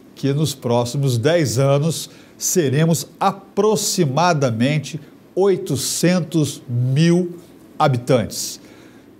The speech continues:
Ou seja, se pensarmos numa população flutuante, Maringá estará, a região da Grande Maringá, vamos chamar assim,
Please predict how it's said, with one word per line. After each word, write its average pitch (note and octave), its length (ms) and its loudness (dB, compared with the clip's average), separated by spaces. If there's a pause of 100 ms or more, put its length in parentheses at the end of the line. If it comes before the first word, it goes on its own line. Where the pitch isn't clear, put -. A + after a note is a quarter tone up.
(380)
Ou E3 160 4
seja, G3 600 2 (240)
se - 220 0
pensarmos D3+ 640 2
numa D3 220 2
população B2+ 760 0
flutuante, C#3 720 -2 (420)
Maringá C3+ 600 0
estará, C3 440 -2
a A#2+ 140 -2
região C3+ 640 2
da A2 120 -2
Grande C3 420 -2
Maringá, A#2+ 540 0
vamos A#2 320 -4
chamar A2 420 -4
assim, F3 400 0